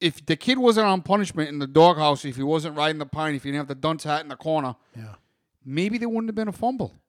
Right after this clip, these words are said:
Speaker 1: We wouldn't be talking about,
Speaker 2: I
Speaker 1: we wouldn't
Speaker 2: actually
Speaker 1: be talking about a win.
Speaker 2: I actually think they were fortunate because there were a couple other times that they
Speaker 1: Well,
Speaker 2: fumbled
Speaker 1: the
Speaker 2: and they
Speaker 1: Myers,
Speaker 2: recovered it.
Speaker 1: well, uh,
Speaker 2: No,
Speaker 1: my
Speaker 2: it
Speaker 1: big thing was Myers missed that catch. You, I know you said you forgot
Speaker 2: Yeah,
Speaker 1: about
Speaker 2: no,
Speaker 1: it.
Speaker 2: no, I didn't. Fi-, yeah, I did. I, initially, I did, but it was a big play, third and four. If he catches it,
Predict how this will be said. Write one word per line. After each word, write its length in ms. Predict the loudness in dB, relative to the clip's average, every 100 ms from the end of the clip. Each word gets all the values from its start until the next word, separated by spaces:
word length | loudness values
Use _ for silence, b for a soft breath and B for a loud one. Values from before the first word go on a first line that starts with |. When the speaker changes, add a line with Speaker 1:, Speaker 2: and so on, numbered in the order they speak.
| _ _
Speaker 1:
We 80 | 0
wouldn't 240 | 2 0
be 100 | -2
talking 340 | -2 -2 -2 0
about, 80 | 4
Speaker 2:
I 60 |
Speaker 1:
we 0 |
wouldn't 140 | 6 8
Speaker 2:
actually 100 | 6
Speaker 1:
be 40 |
talking 260 | 6 4 4
about 160 | 4 4
a 20 |
win. 240 | 4 2
Speaker 2:
I 120 | 4
actually 180 | 4 2
think 160 | -2 0
they 80 | 0
were 100 | 2
fortunate 420 | 6 6 6 0
because 160 | -2 -2
there 80 | -2
were 20 |
a 60 |
couple 200 | 2 4 6
other 120 | 4
times 280 | 4 0 0
that 100 | -2
they 100 | -2
Speaker 1:
Well, 80 | 8
Speaker 2:
fumbled 240 | 10 10
Speaker 1:
the 20 | 6
Speaker 2:
and 100 | 6
they 40 |
Speaker 1:
Myers, 220 | 8 10
Speaker 2:
recovered 240 | 10 10 8
it. 120 | 6
Speaker 1:
well, 140 | 6
uh, 260 | 4 0 -4
Speaker 2:
No, 80 | 0
Speaker 1:
my 160 | 4 4
Speaker 2:
it 100 | 4
Speaker 1:
big 180 | 0 0
thing 140 | -4
was 240 | 0 -2
Myers 400 | 2 4 4 2
missed 220 | 0 -2 -2
that 160 | -4
catch. 300 | -4 -6 -6
You, 180 | -10 -10 -6
I 100 | -2
know 140 | 2
you 160 | 2 0
said 180 | -4 -6
you 80 |
forgot 240 | -8 0 4
Speaker 2:
Yeah, 140 | 4
Speaker 1:
about 120 | 4 2
Speaker 2:
no, 120 | 4
Speaker 1:
it. 40 |
Speaker 2:
no, 40 | 4
I 80 | 4
didn't. 180 | 2 0
Fi-, 200 | -6 -2
yeah, 140 | 0
I 40 | 2
did. 180 | 0 0
I, 100 | -2
initially, 440 | 0 0 0 0
I 60 | 2
did, 180 | 2
but 80 | 2
it 60 | 0
was 100 | -2
a 60 |
big 200 | 2 2
play, 220 | 2 2 0
third 300 | 4 4 4
and 100 | 0
four. 300 | 4 4 4
If 100 | -2
he 80 |
catches 400 | -2 0 0 -2
it, 80 | -6